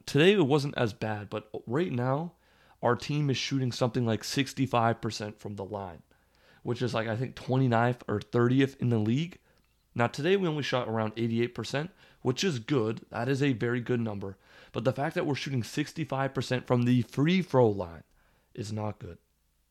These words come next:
That's bad. We need to work on our free throws. We just do. Um, now, we know Dennis Schroeder's a great three-point shooter. Pascal, O G, Scottie are all decent. But we need to try and get those numbers up, hopefully. Uh, because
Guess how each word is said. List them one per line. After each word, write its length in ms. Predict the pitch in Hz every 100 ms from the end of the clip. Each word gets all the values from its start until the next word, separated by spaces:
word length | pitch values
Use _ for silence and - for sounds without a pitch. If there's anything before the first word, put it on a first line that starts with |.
| -
That's 220 | 107 104
bad. 260 | - 92 90
We 100 | 123
need 140 | 143
to 60 | 131
work 200 | 123 123
on 80 | 123
our 80 |
free 160 | 127 170
throws. 360 | 165 - - - _ _
We 80 | -
just 200 | 120 123
do. 180 | 160 123 _ _ - - _ 110
Um, 300 | 107 104 - _ _ _ _ _ _ -
now, 220 | 117 117
we 100 | 117
know 140 | 139 123
Dennis 320 | 120 123 113
Schroeder's 340 | - 143 160
a 60 | 117
great 240 | 95 76
three-point 360 | 107 95 98 95
shooter. 220 | 95 98
Pascal, 720 | - 113 113 - 117 107 104
O 100 | 107
G, 200 | 104 107
Scottie 360 | 107 - 120 110
are 100 | 110
all 100 | 107
decent. 480 | 113 127 127 151 - - - - - -
But 80 |
we 140 | 113 127
need 140 | 139
to 60 | 123
try 180 | - 127
and 80 |
get 140 | 117 -
those 320 | 123 110 -
numbers 560 | 101 104 107 101 95 -
up, 240 | 95 82 - _ -
hopefully. 520 | 117 107 101 87 - _ _ _ _ _ _
Uh, 140 | 101 92
because 500 | 117 117 110 104